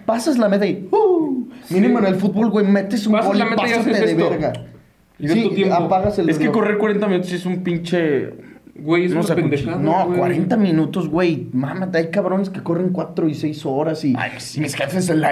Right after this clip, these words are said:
Speaker 1: Ironman, cabrón, catorce y quince horas.
Speaker 3: No, bueno, es que eso ya es
Speaker 1: No, no, no, eso ya
Speaker 2: Eso
Speaker 1: está
Speaker 2: ya cada
Speaker 1: enfermo.
Speaker 2: quien.
Speaker 3: No, sí, eso sí, ya cada
Speaker 1: Sí,
Speaker 3: quien,
Speaker 1: pero,
Speaker 3: güey.
Speaker 1: güey, hay gente que dice que eso es lo más reata que les pasa. Y luego hay un deca Ironman, diez Ironman seguidos.
Speaker 3: Nah.
Speaker 1: Diez días.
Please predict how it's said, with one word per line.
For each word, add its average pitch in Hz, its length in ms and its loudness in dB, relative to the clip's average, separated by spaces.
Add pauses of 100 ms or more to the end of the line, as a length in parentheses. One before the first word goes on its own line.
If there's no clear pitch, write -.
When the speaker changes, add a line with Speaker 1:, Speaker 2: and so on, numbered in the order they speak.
Speaker 1:
Ironman, 160 380 2
cabrón, 156 380 0
catorce 160 500 -2
y 165 60 -2
quince 175 340 -2
horas. 139 240 2
Speaker 3:
No, 156 160 2
bueno, 147 260 0
es 135 80 -4
que 151 80 -2
eso 139 140 -2
ya 127 120 2
es 123 240 -8
Speaker 1:
No, 127 240 0
no, 156 140 0
no, 151 260 0
eso 160 200 -2
ya 151 140 -2
Speaker 2:
Eso 160 100 -2
Speaker 1:
está 196 120 2
Speaker 2:
ya 185 120 2
cada 156 220 2
Speaker 1:
enfermo. 160 300 0
Speaker 2:
quien. - 20 -2
Speaker 3:
No, 208 180 2
sí, 208 80 2 (100)
eso 180 160 0
sí, 170 200 -2
ya 160 180 -4
cada - 160 -2
Speaker 1:
Sí, 220 160 2
Speaker 3:
quien, 185 100 0
Speaker 1:
pero, 165 260 2
Speaker 3:
güey. 185 340 2
Speaker 1:
güey, - 100 -8
hay - 140 2
gente 202 340 0
que 170 100 2
dice 160 240 0
que - 80 -4
eso 180 140 -2
es 185 80 0
lo 165 120 0
más 156 300 -2
reata 156 280 -4
que 139 140 -8
les 123 140 -2
pasa. 131 400 -6 (240)
Y 139 80 0
luego 170 240 4
hay 190 140 2
un 185 340 2
deca 143 480 0
Ironman, 127 500 0
diez 143 280 0
Ironman 143 400 -4
seguidos. 120 480 -4
Speaker 3:
Nah. 104 140 -6 (220)
Speaker 1:
Diez 139 200 -2
días. 135 260 -4